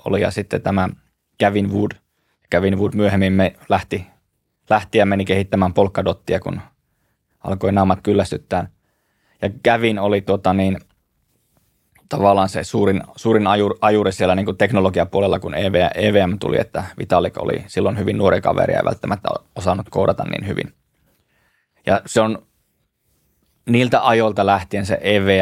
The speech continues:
M, niin se ei ole, se ei ole käytännössä kymmenessä vuodessa muuttunut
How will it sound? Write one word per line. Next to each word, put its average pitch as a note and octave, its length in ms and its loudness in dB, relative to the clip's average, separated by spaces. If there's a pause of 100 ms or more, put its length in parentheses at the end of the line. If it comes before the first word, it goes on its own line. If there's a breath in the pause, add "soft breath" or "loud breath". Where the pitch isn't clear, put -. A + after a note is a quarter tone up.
M, F2 60 -2
niin F#2 200 -4
se G#2 100 -4
ei F#2+ 80 4
ole, F#2+ 60 0
se G2+ 120 2
ei - 20 6
ole G2 60 0
käytännössä G#2 420 0
kymmenessä G2+ 580 0
vuodessa - 360 -2
muuttunut - 580 -10